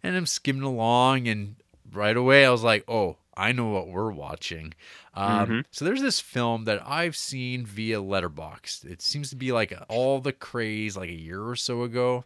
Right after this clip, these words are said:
Speaker 1: Everybody was suddenly watching this and, like, f-, giving it, like, five-star <laughs> reviews and just, like,
Speaker 2: Mm.
Speaker 1: be-, being, um, you know, overhyping, just being, "Oh, man,
Speaker 2: Mm-hmm.
Speaker 1: oh, I can't believe this exists. This is so good." And, uh, this film is called,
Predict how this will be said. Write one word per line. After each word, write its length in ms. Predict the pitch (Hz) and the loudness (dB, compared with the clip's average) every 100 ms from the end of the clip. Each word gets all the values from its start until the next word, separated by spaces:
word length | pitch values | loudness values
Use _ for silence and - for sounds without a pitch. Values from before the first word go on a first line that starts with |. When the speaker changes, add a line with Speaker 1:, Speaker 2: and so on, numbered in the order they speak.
| - - _ | -12 -20 _
Speaker 1:
Everybody 420 | 110 120 127 120 123 | -2 0 2 2 0
was 120 | 110 | -2
suddenly 540 | - - 113 120 117 | -4 -6 -6 -6 -6
watching 560 | 92 78 95 107 143 135 | -8 -10 -8 -6 -6 -4
this 340 | 139 143 - - - - - | -2 -2 -6 -10 -20 -16 -6
and, 160 | 107 107 | -4 -2
like, 180 | 95 - _ - | -4 -6 _ -18
f-, 280 | - 151 - | -12 -4 2
giving 220 | 139 135 | 2 2
it, 100 | 117 | 2
like, 180 | 113 - | 0 -2
five-star 920 | - - 107 113 123 110 - 131 170 | -14 -2 4 4 4 2 0 2 4
<laughs> 120 | 143 | 4
reviews 760 | 120 107 120 127 127 135 135 113 | 2 0 2 4 4 6 4 2
and 80 | 113 | -4
just, 140 | 117 | -2
like, 140 | 123 135 | 6 8
Speaker 2:
Mm. 640 | 123 120 113 117 - 117 | 8 8 6 4 0 -4
Speaker 1:
be-, 100 | 147 | -2
being, 460 | 131 180 185 170 151 | 0 0 0 -2 0
um, 460 | 131 123 113 107 110 | 2 2 0 -4 -8
you 100 | 113 | -2
know, 300 | 104 101 - | -2 -2 -2
overhyping, 920 | 156 123 107 107 101 110 104 104 98 | -2 0 0 0 -2 -2 0 -2 -2
just 160 | 95 - | -8 -8
being, 160 | 101 95 | -10 -6
"Oh, 180 | 95 92 | -4 0
man, 300 | 113 113 98 | 2 2 2
Speaker 2:
Mm-hmm. 60 | |
Speaker 1:
oh, 140 | 98 101 | 2 0
I 80 | 107 | -4
can't 220 | - 101 | -4 -6
believe 220 | 92 95 | -6 -6
this 160 | 92 92 | -4 -4
exists. 320 | 90 98 87 | -4 -6 -6
This 140 | 95 101 | -6 -4
is 100 | - | -2
so 240 | - 80 | -2 -6
good." 300 | 80 78 78 - - - - | -8 -8 -8 -12 -20 -18 -6
And, 360 | 104 110 107 104 | -2 -2 0 2
uh, 420 | 101 98 95 95 | 4 4 2 0
this 140 | 104 - | -2 -4
film 400 | 107 101 107 110 - | -2 -2 -4 -12 -12
is 180 | 90 - | -10 -6
called, 380 | 101 85 80 | -6 -6 -10